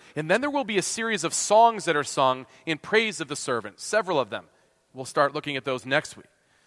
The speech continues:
But now, see the servant, the answer to our troubles. That earlier prophecy about Cyrus was simply to let them know this short-term prophecy that he will fulfill can make you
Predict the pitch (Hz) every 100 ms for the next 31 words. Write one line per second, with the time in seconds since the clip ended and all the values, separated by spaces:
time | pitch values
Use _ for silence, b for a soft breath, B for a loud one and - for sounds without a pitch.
0 | _ - 139 165 147 - 208 220 143 -
1 | 147 117 92 - _ _ _ _ _ -
2 | 156 190 - 147 - 151 139 127 123 117
3 | - _ - 156 117 98 - - - _
4 | _ _ _ _ _ _ _ _ _ _
5 | _ _ _ _ - 143 151 151 156 127
6 | - 139 131 131 135 120 120 - 135 143
7 | 123 - 120 143 131 135 135 123 123 120
8 | 117 135 120 b b b _ 135 - -
9 | 160 - 160 143 - 147 143 143 139 131
10 | 120 143 143 131 135 - 143 147 b b
11 | b b b _ _ _ _ _ - 156
12 | 143 156 - 151 135 123